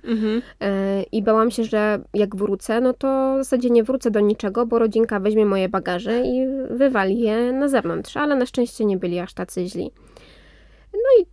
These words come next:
Speaker 1: Do czasu.
Speaker 2: tak, do czasu. Tam też udało mi się kupić, e, telefon i tak dalej. E, m, Seattle też jest bardzo ładnym miastem, pomimo że wszystkim się wydaje, że tam pada przez większość,
Speaker 1: Mhm.
Speaker 2: e, przez większą część roku,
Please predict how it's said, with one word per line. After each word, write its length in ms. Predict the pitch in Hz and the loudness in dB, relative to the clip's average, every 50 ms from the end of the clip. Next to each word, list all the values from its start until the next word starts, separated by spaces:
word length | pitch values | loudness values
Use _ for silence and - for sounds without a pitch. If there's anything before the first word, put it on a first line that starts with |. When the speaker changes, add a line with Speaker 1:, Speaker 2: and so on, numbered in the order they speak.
| - 233 | -4 -4
Speaker 1:
Do 80 | 220 - | -4 -4
czasu. 420 | - 202 190 190 - - 208 196 - - 269 - | -4 -6 -8 -8 -10 -10 -12 -12 -10 -12 -10 -6
Speaker 2:
tak, 240 | 247 208 175 190 | -4 -4 -4 -2
do 100 | 226 254 | -2 -4
czasu. 400 | - - 269 277 269 - - 262 | -2 0 0 -2 0 -2 -2 -2
Tam 220 | - - 233 240 226 | 0 0 0 0 0
też 160 | - 220 - | -2 -4 -2
udało 200 | 202 208 202 202 | 0 2 2 2
mi 120 | 202 208 | 2 0
się 140 | - - 180 | -2 -4 -8
kupić, 540 | - - 202 - - 202 185 - - - - | -8 -8 -8 -6 -4 -6 -6 -6 -10 -10 -8
e, 400 | - 190 185 185 180 175 175 175 - | -6 -4 -4 -4 -4 -4 -6 -6 -4
telefon 600 | - 226 254 277 294 285 - - 220 196 185 190 | 0 2 2 2 2 0 -2 -2 -2 0 0 -2
i 20 | |
tak 160 | - 185 208 | -2 -4 -4
dalej. 540 | 226 277 254 254 240 226 220 220 214 208 202 | -2 0 2 2 2 2 2 2 2 2 0
E, 120 | - 214 202 _ _ - - - | -2 -4 -8 _ _ -20 -8 -4
m, 220 | - 214 202 202 | -2 -2 0 -2
Seattle 420 | 208 - - 214 214 208 - 202 196 | -4 -2 -2 -2 -2 0 -2 -4 -4
też 200 | - 214 - - | -4 -6 -8 -8
jest 140 | 190 - | -10 -8
bardzo 320 | - 190 190 - - 190 190 | -8 -8 -8 -8 -8 -6 -4
ładnym 480 | 190 196 190 185 190 190 185 185 185 | -4 -4 -2 0 0 0 2 2 0
miastem, 480 | 185 190 190 190 - - - - 196 196 | 0 0 -2 -4 -6 -8 -6 -6 -6 -6
pomimo 440 | - - 202 208 226 254 269 262 240 | -4 -2 0 2 4 4 4 4 2
że 140 | - 214 196 | 2 -2 -6
wszystkim 340 | - - 220 - - 214 | -6 -8 -8 -6 -4 -6
się 120 | 208 - 190 | -4 -4 -6
wydaje, 280 | - 180 180 185 185 | -4 -2 -2 -2 -2
że 60 | 196 185 | -2 -2
tam 180 | - 185 190 190 | -4 -4 -4 -4
pada 400 | - - 190 175 - 175 190 247 - - | -6 -6 -8 -6 -6 -6 -6 -8 -10 -14
przez 200 | - - 196 180 - | -10 -8 -6 -4 -4
większość, 440 | 180 185 - - - - 226 202 208 | -4 -6 -6 -4 -4 -4 -2 -2 -2
Speaker 1:
Mhm. 140 | 202 202 208 190 190 185 185 180 | 0 0 0 0 -2 -2 -4 -6
Speaker 2:
e, 20 | |
przez 200 | 180 - - 185 | -8 -10 -8 -4
większą 540 | 190 202 202 214 214 - - 214 202 196 185 | -2 -2 -2 -2 -4 -4 -4 -2 -2 -2 -2
część 360 | 175 - 214 196 202 - - | -4 -4 -4 -4 -4 -4 -6
roku, 380 | 202 190 185 - - 277 302 | -6 -6 -6 -4 -4 -4 -4